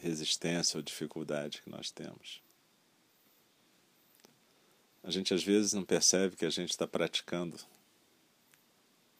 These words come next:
se fechar ou achar que não tem esse coração aberto. A gente vem praticando isso desde aquela idade lá, tenra.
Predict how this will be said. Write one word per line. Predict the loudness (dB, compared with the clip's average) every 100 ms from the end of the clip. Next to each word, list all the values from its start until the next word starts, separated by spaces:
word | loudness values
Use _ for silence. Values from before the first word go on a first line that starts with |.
| _ -20 _ _ _ _ _ _ _ _
se | -6 -4
fechar | 2 2 4 2 0 -2 -8 _ -20 _ _ _ -20 -4
ou | 0
achar | 2 2 2 0
que | -2 -8
não | -6 -4
tem | -2 0
esse | 0 -2
coração | -2 0 0 0 -2 -4 -6 -10 _ _ _ _ -20 -20 _ _ _ -20 -6
aberto. | -6 0 0 0 -4 -18 -20 -20 -20 -20 -20 _ _ _ _
A | -8
gente | -4 -2
vem | -2 0
praticando | 0 -2 -2 -4 0
isso | 0 0 2
desde | 2 2
aquela | 2 2
idade | 2 0 -2 -4 -6
lá, | -8 -10 -14 _ _ -20 _ _ _ _ -20 _ _ _ -4
tenra. | -2 -2 -6